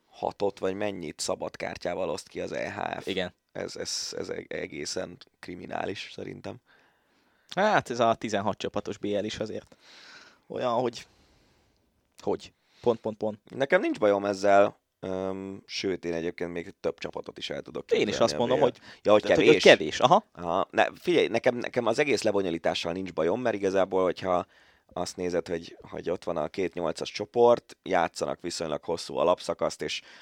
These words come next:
Speaker 1: minden héten van legalább két-három elég jó meccs. Ez a, ez a része szerintem tök oké, de az, hogy,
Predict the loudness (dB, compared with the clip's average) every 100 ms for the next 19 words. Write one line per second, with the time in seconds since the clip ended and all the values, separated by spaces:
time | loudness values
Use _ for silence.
0 | -20 -14 -8 -8 -6 -8 -8 -6 -4 -2
1 | 0 -2 -2 -8 -6 -6 -4 -4 -6 -6
2 | -4 -4 -4 -8 -12 _ -20 _ -6 -2
3 | 4 4 4 2 2 0 -4 -8 -6 -6
4 | -4 -4 -4 -6 -4 -4 -6 _ _ _
5 | _ -20 -2 2 4 2 0 -2 -2 -8